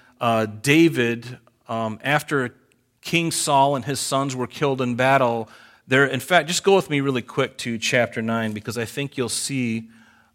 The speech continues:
um, that this chapter really has to go right before chapter nine.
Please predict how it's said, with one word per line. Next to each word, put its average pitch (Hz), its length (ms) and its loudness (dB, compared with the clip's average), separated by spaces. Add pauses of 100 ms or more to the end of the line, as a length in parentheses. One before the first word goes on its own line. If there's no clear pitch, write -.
um, 110 220 -4
that 110 160 -4
this 139 180 -4
chapter 127 480 -4
really 117 240 -6
has 123 320 -4
to 120 80 -14
go 113 600 0 (340)
right 131 240 0
before 123 380 -4
chapter 113 480 -4
nine. 107 520 -6